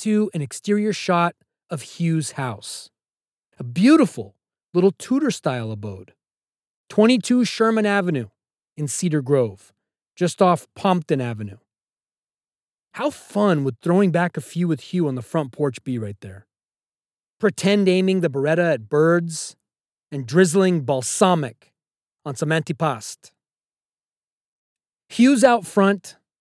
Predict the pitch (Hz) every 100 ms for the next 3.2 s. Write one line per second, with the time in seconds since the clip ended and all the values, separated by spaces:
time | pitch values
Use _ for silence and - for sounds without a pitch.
0 | _ - 185 180 190 170 170 175 131 151
1 | 160 151 165 165 151 _ _ _ _ _
2 | - 135 135 147 139 151 139 - 117 104
3 | 104